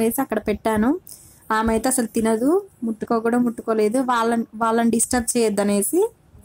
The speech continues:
అలా పక్కన పెట్టాను అన్నట్టు ప్లేట్లో కూర్చుంది. ఎంత ట్రై చేసినా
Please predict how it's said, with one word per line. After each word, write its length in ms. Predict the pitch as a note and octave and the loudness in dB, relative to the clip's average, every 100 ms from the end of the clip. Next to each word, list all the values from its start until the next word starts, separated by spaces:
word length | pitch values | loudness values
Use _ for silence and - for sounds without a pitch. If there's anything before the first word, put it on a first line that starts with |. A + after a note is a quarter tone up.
| - A3+ | -4 -2
అలా 140 | A3+ A3 | 0 -2
పక్కన 260 | G#3+ A#3 A#3 A3 | -4 -2 0 -2
పెట్టాను 300 | G#3 A3 G#3+ | -2 -2 0
అన్నట్టు 260 | G#3+ G#3 A3+ | -2 -2 -2
ప్లేట్లో 340 | - G3+ B3 E4 G4 _ _ _ _ _ _ _ | -2 -2 0 -2 -2 _ _ _ _ _ _ _
కూర్చుంది. 460 | B3 A#3+ - A3+ B3 B3 | 0 0 0 0 2 0
ఎంత 140 | A3+ A#3 | 0 0
ట్రై 120 | A#3 G#3+ G#3+ | 0 0 0
చేసినా 220 | A3+ | 0